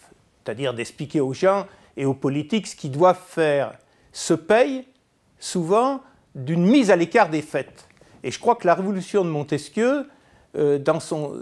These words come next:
souci, euh, de découvrir la, la cohérence entre un régime donné et ses conditions d'existence,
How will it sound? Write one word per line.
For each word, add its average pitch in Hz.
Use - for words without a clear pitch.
souci, 208
euh, 147
de 139
découvrir 190
la, 143
la 156
cohérence 185
entre 147
un 170
régime 170
donné 170
et 127
ses -
conditions 147
d'existence, 151